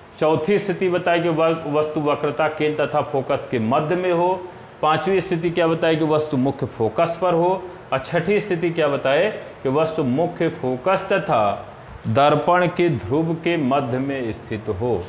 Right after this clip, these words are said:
ये आपको छह point याद रखने हैं और ये बोर्ड परीक्षा के लिए बहुत important है। इसमें किरण आरेख भी बनाना पड़ता है। तो किरण आरेख के लिए आप पटरी और पेंसिल का प्रयोग करते हैं, आपके पास पटरी, पेंसिल, रबड़ सब होनी चाहिए,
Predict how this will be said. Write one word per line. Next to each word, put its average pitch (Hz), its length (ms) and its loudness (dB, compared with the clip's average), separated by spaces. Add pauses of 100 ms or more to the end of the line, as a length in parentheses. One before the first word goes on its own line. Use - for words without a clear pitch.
(800)
ये 165 120 4
आपको 180 320 2
छह 202 280 0
point 185 340 2
याद 175 300 4
रखने 170 380 2
हैं 120 320 0 (600)
और 139 160 4
ये 151 160 2
बोर्ड 165 360 2
परीक्षा 156 440 2
के 180 120 0
लिए 175 140 2
बहुत 156 280 2
important 156 600 2
है। 160 440 4 (340)
इसमें 165 420 0
किरण 170 260 2
आरेख 151 540 2
भी 151 200 2
बनाना 135 440 2
पड़ता 117 440 0
है। 98 220 -4 (400)
तो 143 80 0
किरण 180 300 2
आरेख 180 400 4
के 180 100 2
लिए 185 160 2
आप 175 260 4
पटरी 165 300 2
और 175 140 4
पेंसिल 165 440 2
का 180 80 2
प्रयोग 170 360 2
करते 170 340 2
हैं, 117 320 0 (440)
आपके 131 240 0
पास 156 320 2
पटरी, 151 300 2
पेंसिल, 156 380 0
रबड़ 156 300 2
सब 147 220 0
होनी 147 240 0
चाहिए, 143 560 2